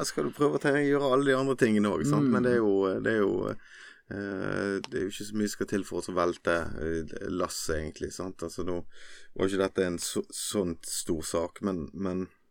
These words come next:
Speaker 1: men det er disse, det at jeg er bevisst på det, sant? For da vet du egentlig mønsteret.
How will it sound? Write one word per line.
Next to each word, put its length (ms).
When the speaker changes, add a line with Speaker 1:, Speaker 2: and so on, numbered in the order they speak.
Speaker 1:
men 180
det 120
er 80
disse, 240
det 100
at 160
jeg 160
er 80
bevisst 400
på 100
det, 100
sant? 180
For 120
da 80
vet 300
du 80
egentlig 340
mønsteret. 560